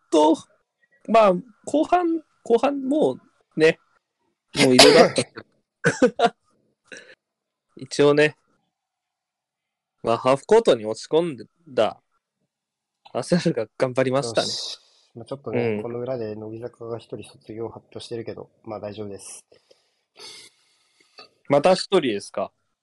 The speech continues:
Speaker 2: 二期生がこれで全員いなくなりますね。
Speaker 1: あー、マジっすか。
Speaker 2: あー、いや、まあ、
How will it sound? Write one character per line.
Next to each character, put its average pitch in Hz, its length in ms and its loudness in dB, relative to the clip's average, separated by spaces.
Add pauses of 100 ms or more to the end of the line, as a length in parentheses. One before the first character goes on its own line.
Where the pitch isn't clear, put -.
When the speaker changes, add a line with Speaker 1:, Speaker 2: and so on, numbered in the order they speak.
(840)
Speaker 2:
二 104 200 -18
期 - 120 -20
生 139 180 -6
が 104 80 -10
こ 107 140 -16
れ 107 80 -12
で 104 100 -12
全 98 140 -18
員 98 80 -16
い - 20 -18
な 95 100 -18
く 101 120 -20
な 101 80 -18
り 101 80 -20
ま 101 100 -20
す - 180 -20
ね。 - 60 -20 (920)
Speaker 1:
あ 139 420 2
ー、 139 40 -8
マ 151 120 -8
ジ 160 100 -16
っ - 20 -16
す - 120 -20
か。 113 300 -12 (4000)
Speaker 2:
あ 104 500 -10
ー、 127 40 -18
い - 20 -12
や、 107 80 -10
ま 104 120 -12
あ、 95 200 -16